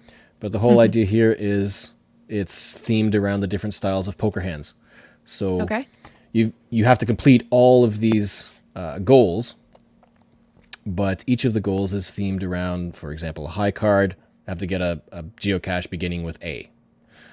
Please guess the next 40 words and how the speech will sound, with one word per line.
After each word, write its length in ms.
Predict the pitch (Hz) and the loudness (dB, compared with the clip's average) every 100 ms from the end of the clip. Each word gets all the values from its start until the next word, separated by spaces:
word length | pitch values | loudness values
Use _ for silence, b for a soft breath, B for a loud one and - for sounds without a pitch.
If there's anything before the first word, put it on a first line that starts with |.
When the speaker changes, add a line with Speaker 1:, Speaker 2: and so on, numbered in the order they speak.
| b _ | b _
Speaker 1:
Uh, 580 | - 82 85 87 85 85 | -6 -4 -2 -4 -4 -6
three 280 | - 117 113 | -2 6 6
of 80 | 104 | 6
a 20 | |
kind, 480 | - 104 101 98 107 | 0 2 2 0 -2
you 60 | |
have 80 | 98 | -6
to 60 | 82 | -2
find 220 | 95 92 | -2 -4
three 160 | - 120 | 2 4
virtuals 540 | 127 123 95 73 64 | 6 4 0 -6 -10
in 120 | - 90 | -8 -6
a 40 | |
day. 280 | 78 53 - _ _ b b b b b - | -6 -8 -12 _ _ b b b b b -2
A 60 | |
royal 340 | 98 131 131 117 | 6 8 8 6
flush, 680 | - 139 143 131 - - - - | 0 2 4 4 0 -4 -10 -2
the 100 | 123 | 6
big 180 | 139 123 | 8 8
one, 400 | 120 110 107 104 b b b _ | 6 4 2 -4 b b b _
is 220 | 98 95 | -6 -2
the, 300 | 104 98 95 | 0 0 0
is 160 | 98 92 | -4 -2
number, 180 | 104 - | -2 -4
the 120 | 92 | -8
special 280 | - 120 113 | 2 2 4
number 200 | 107 95 | 2 0
is 100 | 90 | -2
five, 480 | - 139 123 107 101 b - | 4 6 8 6 2 b -6
but 100 | 104 | -2
you've 100 | 101 | 2
gotta 160 | 104 101 | 2 0
find 580 | - 101 98 95 92 - _ _ - | 0 0 0 -2 -4 -8 _ _ -4
in 140 | 110 - | -4 0
one 280 | 117 151 147 | 2 4 6
day 380 | 147 101 95 95 b b b b | 6 6 -2 -6 b b b b
difficulty 380 | - 110 113 110 | 0 2 2 2
terrains 480 | - 110 107 101 95 | 0 0 2 2 0
ranging 320 | 101 92 98 | -2 -2 -2
from 440 | 90 98 92 92 | -4 -4 -2 -4